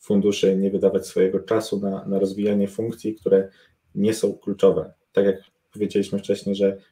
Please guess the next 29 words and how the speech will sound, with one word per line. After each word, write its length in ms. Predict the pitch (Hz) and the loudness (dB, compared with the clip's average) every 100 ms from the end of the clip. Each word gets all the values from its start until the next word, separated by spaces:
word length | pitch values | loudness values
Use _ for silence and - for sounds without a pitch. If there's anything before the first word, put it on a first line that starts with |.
| _ | _
dziewięćdziesiąt 540 | 101 104 110 107 104 98 | -6 -2 -2 -2 -2 -2
procent 340 | 104 - 98 | -2 -2 -4
użytkowników 600 | 95 87 - 101 98 98 | -6 -6 -4 -2 -4 -4
używa 260 | 98 98 98 | -8 -2 -2
tylko 240 | - - | -2 -6
kilku 280 | 95 - - | -10 -12 -14
funkcji, 460 | - 101 - 92 90 _ _ _ _ _ - | -8 -8 -6 -10 -10 _ _ _ _ _ -4
e, 40 | 92 98 101 | 0 2 2
w, 120 | 98 - - - - - - _ | -2 -8 -20 -20 -20 -20 -20 _
w 40 | - | -6
aplikacjach, 640 | - - - 135 92 90 | -2 0 2 2 2 0
kilku 260 | - 101 95 | -4 -6 -6
funkcji 480 | 101 104 - 95 95 | -6 -6 -4 -2 -4
w 60 | |
sasach 480 | - 104 98 92 - | -6 -6 -4 -8 -8
i, 360 | 90 92 - - | -10 -10 -10 -12
i 60 | |
dla 220 | 101 104 | -2 -2
tych 160 | - - | 0 -4
funkcji 380 | - 127 - - | -4 -6 -8 -12
ja 60 | 92 | -12
kupuję, 400 | - _ 87 95 | -14 _ -6 -4
nie 120 | 98 | -6
kupuję 300 | - - 117 | -8 -2 2
jej 100 | 95 | 2
dla 140 | 92 | 2
jakichś 260 | 90 90 - | 0 -2 -10
szczegółowych 560 | - - 95 98 95 | -6 -2 2 2 2
raportów, 600 | 98 95 95 92 90 - | 0 4 4 4 -4 -8